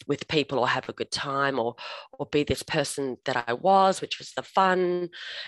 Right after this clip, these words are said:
extrovert me? I would have to be this other,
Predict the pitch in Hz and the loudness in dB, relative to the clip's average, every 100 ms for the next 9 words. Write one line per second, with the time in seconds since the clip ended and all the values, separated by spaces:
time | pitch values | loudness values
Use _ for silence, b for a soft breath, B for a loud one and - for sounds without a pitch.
0 | - 165 - - 165 160 160 151 - - | -8 -6 -2 0 2 4 4 4 2 -4
1 | - - B B - 156 156 147 147 147 | -6 -12 B B -8 0 4 6 4 2
2 | 160 B B B B B _ 143 135 151 | -4 B B B B B _ 0 0 -2
3 | - - 131 123 120 - _ _ - - | -6 -6 -4 -4 -6 -14 _ _ -14 -10
4 | 123 131 120 | -6 -4 -4